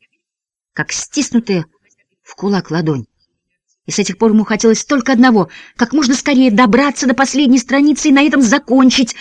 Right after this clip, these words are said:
раз и навсегда. Ночами ему слышался смех отца.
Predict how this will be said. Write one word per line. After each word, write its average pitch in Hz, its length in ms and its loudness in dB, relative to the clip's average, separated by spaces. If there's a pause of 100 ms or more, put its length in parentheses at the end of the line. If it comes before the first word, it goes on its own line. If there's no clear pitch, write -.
(140)
раз 262 600 0
и 285 200 2
навсегда. 220 880 2 (1600)
Ночами 214 480 0
ему 220 200 4
слышался 220 500 -2
смех 196 360 -4
отца. 175 440 -8